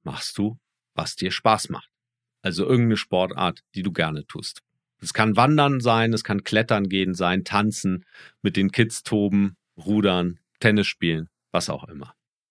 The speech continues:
Jetzt kommen wir zum Timing. Wie organisieren wir das Ganze? Wann machst du was? Da gibt's drei simple Regeln, drei simple Grundsätze. Wenn du die beachtest, dann bist du eigentlich ganz gut davor.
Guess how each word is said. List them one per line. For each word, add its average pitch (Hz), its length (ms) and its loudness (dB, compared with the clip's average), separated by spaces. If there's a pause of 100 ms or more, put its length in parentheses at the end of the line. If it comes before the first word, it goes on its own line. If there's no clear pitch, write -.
(160)
Jetzt 165 220 4
kommen 175 160 6
wir 139 100 6
zum 139 400 2 (160)
Timing. 123 600 4 (340)
Wie 104 560 2
organisieren 104 680 4
wir 98 100 4
das 85 180 0
Ganze? - 460 -6 (100)
Wann 120 500 4 (140)
machst 98 340 0
du 85 120 -4
was? - 300 -6 (580)
Da 98 120 4
gibt's 120 420 0 (360)
drei 117 480 4
simple 123 840 4
Regeln, 156 760 0 (180)
drei 95 220 -2
simple 104 500 0
Grundsätze. 107 720 0
Wenn 95 160 0
du 92 80 -2
die 95 180 0
beachtest, - 600 -6
dann 80 140 -4
bist 87 220 -8
du - 40 -10
eigentlich 82 320 -8
ganz 165 240 -8
gut 175 180 -6
davor. 160 460 0